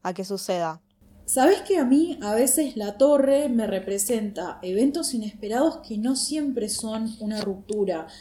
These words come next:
Speaker 2: La gente ve la torre y dice, "Chau, corté, chau, ya
Speaker 1: Sí.
Speaker 2: está, ya está. A la basura esta relación, ya me estoy
Speaker 1: No,
Speaker 2: bajando
Speaker 1: pueden ser
Speaker 2: el pie".
Speaker 1: crisis también, ¿no?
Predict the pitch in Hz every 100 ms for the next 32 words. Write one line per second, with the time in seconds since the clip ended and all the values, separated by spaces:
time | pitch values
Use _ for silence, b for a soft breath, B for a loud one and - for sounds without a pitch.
0 | B 208 - 320 339 311 302 294 302 320
1 | 330 285 262 277 240 226 185 170 196 196
2 | 151 - - 165 143 131 - - 214 190
3 | 139 - - 185 - - - 180 180 185
4 | 240 247 233 190 180 175 - 247 254 220
5 | 190 208 196 285 208 247 226 214 196 302
6 | 311 196 190 190 190 190 175 180 214 311